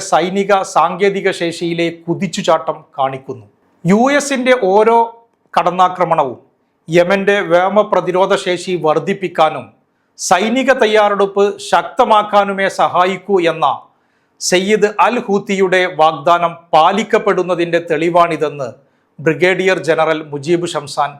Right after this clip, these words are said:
പറയുന്നു. അമേരിക്കൻ സയണിസ്റ്റ് ശത്രുക്കൾക്കെതിരെ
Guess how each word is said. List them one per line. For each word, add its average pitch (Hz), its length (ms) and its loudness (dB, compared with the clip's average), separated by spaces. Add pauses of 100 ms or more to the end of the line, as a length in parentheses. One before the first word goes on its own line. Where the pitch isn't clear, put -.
പറയുന്നു. 117 400 -6 (960)
അമേരിക്കൻ 196 540 0 (180)
സയണിസ്റ്റ് 190 580 0
ശത്രുക്കൾക്കെതിരെ 175 840 -2